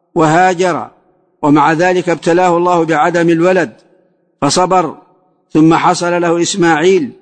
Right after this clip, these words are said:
فابتلاه الله بأن يضعه في تلك الجبال القاحلة فصبر، يعني هو وأمه هاجر، ثم حصل له إسماعيل قال:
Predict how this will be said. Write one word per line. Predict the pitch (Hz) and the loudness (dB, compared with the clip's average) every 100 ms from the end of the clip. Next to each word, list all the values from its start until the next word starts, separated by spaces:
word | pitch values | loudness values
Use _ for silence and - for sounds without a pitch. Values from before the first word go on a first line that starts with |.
| _ _ _ _ | _ _ _ _
فابتلاه | 151 131 156 165 175 | -6 -2 0 2 2
الله | 175 180 175 | 0 0 0
بأن | 170 165 170 165 160 - | -2 -2 0 0 -2 -6
يضعه | 156 156 175 160 170 165 156 - _ _ _ _ | -4 0 0 0 0 -2 -4 -10 _ _ _ _
في | 156 | -2
تلك | 160 190 180 185 | 0 0 0 0
الجبال | 170 151 165 185 175 147 | 0 0 2 0 0 -2
القاحلة | 143 - 185 196 160 170 117 _ _ _ _ _ - | -8 -2 0 0 -2 -6 -6 _ _ _ _ _ -6
فصبر، | 147 - 190 185 160 - _ _ _ _ | -2 0 0 0 -4 -6 _ _ _ _
يعني | 123 123 143 147 | -4 0 2 4
هو | 165 170 160 | 4 2 0
وأمه | 160 185 160 120 98 _ _ | -2 -2 -4 -6 -12 _ _
هاجر، | 127 151 165 139 107 _ _ _ _ _ _ _ _ _ | -4 -2 0 -2 -6 _ _ _ _ _ _ _ _ _
ثم | - 170 180 180 | -2 2 2 2
حصل | 165 185 175 175 | 0 -2 -4 -4
له | 180 180 170 | -2 -2 -2
إسماعيل | 160 165 165 156 180 139 - _ _ _ _ _ _ _ _ - | -4 -2 0 2 0 0 -8 _ _ _ _ _ _ _ _ -4
قال: | 147 170 175 190 202 | 0 0 0 0 -4